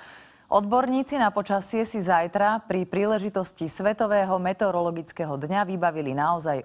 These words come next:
ukážkové počasie. Trochu ho síce bude rušiť nepríjemný, silný až prudký nárazový severák, ale inak by sa nikto nemal sťažovať. Pomaly sa začne konečne oteplovať a zajtra by už malo byť na západnom Slovensku od osem do jedenásť stupňov.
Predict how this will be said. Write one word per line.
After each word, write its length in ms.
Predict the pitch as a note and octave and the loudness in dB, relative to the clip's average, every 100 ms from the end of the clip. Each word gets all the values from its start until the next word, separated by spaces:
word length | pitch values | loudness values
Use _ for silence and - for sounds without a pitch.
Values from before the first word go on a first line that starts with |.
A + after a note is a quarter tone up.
| - | -6
ukážkové 720 | B3 B3 F#3+ - E3 D3 C#3 | -2 -2 -2 -4 -4 -4 -4
počasie. 560 | C#3 D3 C#3 D#3+ C#3 C3+ - - - - | -6 -6 -6 -6 -6 -8 -18 -20 -12 -4
Trochu 260 | B4+ - A3 | -4 -2 -2
ho 80 | G3+ | -2
síce 240 | G#3+ G#3+ F#3+ | -4 -2 0
bude 160 | A#3+ | 0
rušiť 320 | F#3+ F#3 G#3 F#3 | 0 -2 -4 -4
nepríjemný, 560 | F#3 - G#3+ F#3+ F3+ | -4 -2 -2 0 -2
silný 400 | D#3+ G3 A3 G#3 | -2 -2 0 0
až 80 | E3 | -2
prudký 400 | - G3 - A3 | -4 -6 -2 2
nárazový 480 | E3+ F#3 F#3+ F3+ B2 | 2 2 0 -2 -2
severák, 560 | F3 F#3+ A#3 A#3+ B3 | 0 2 4 4 2
ale 240 | - G3 F#3 | 0 0 0
inak 160 | G3+ | -2
by 160 | F#3 E3+ | -2 -6
sa 160 | - D3 | -6 -6
nikto 240 | F3 F3+ | -8 -8
nemal 240 | D3 C3 | -6 -6
sťažovať. 640 | D3+ - G2+ A2+ G#2 - - _ - - - - | -6 -4 -4 -2 -4 -4 -14 _ -20 -20 -6 0
Pomaly 320 | A#3 A3 G#3 | 2 2 -2
sa 160 | G3 | -4
začne 320 | F#3 F#3 F#3 F3 | -4 -4 -6 -4
konečne 640 | A3 A#3 A#3+ A3+ G#3 G3 | -2 0 -2 -4 -4 -2
oteplovať 640 | G3 A3 G#3 F#3+ F3+ E3+ | 0 -2 0 2 2 2
a 80 | E3+ | 0
zajtra 400 | E3 F#3+ G3+ G#3 | 2 2 2 -2
by 160 | F#3 F#3 | 0 -2
už 160 | E3 | 0
malo 240 | F#3 G3+ G3+ | 2 4 2
byť 320 | F3 F3+ - | 0 -6 -4
na 240 | F3 D#3 | -2 -2
západnom 640 | E3 D#3 G3 G3+ G3+ F3 D#3 | -2 2 2 4 0 0 -8
Slovensku 640 | - G3 G3 F#3 - F#3 | -4 -2 -2 -2 -4 -4
od 160 | D#3+ - - | -4 -2 -2
osem 480 | B3 - A3 F#3 | 0 -2 -4 -2
do 160 | D#3+ D#3 - | -4 -6 -6
jedenásť 560 | C#3 C3+ B2+ A#2 - | -6 -4 -6 -8 -10
stupňov. 480 | - - D#3+ C3 - | -12 -8 -4 -4 -6